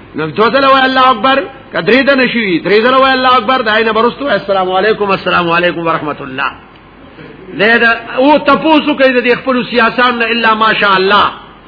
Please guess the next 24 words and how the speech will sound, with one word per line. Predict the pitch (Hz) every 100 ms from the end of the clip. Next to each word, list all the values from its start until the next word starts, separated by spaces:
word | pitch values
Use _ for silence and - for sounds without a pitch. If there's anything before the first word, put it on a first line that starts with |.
| - -
که | 220
یې |
دله | 226 269
تکبیر | - 233 190 262
د | 233
جنازې | 202 226 214 214 240 -
وشو، | 220 214 190 240 277 294 285 - - - - - - - - -
نو | 175
ورسره | 190 226
خوا | 202 247
کې | 247 233 233
ګوره | 233
چې | 185 214
دی | 226
به | 208
سلام | 208 214 208
جار | 202
باسي، | 196 214 175
زر | 175 214 233 208
امام | 202 220
سره | 202 202
او | 214 180
که | 170
نه. | 170